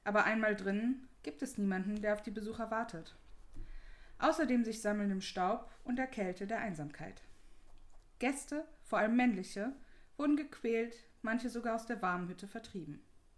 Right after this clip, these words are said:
Den Erzählungen nach gibt es dort den Geist einer Frau, die den Gästen keinen guten Schlaf gönnt. Teilweise wirft sie die Gäste sogar aus dem Bett.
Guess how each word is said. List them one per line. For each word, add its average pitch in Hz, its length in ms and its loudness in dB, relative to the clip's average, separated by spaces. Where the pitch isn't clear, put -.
Den 277 100 6
Erzählungen 302 500 8
nach 233 280 4
gibt - 180 -8
es 247 100 -10
dort 233 220 2
den 233 120 -2
Geist 196 280 0
einer 220 200 -4
Frau, 175 500 -4
die 214 60 -2
den 214 140 0
Gästen 220 440 4
keinen 208 340 2
guten 175 240 -4
Schlaf 175 360 -2
gönnt. - 340 -8
Teilweise 254 800 4
wirft 269 220 -2
sie 277 100 -4
die 269 140 2
Gäste 233 380 -2
sogar 247 280 0
aus - 140 -6
dem 262 120 4
Bett. - 300 -6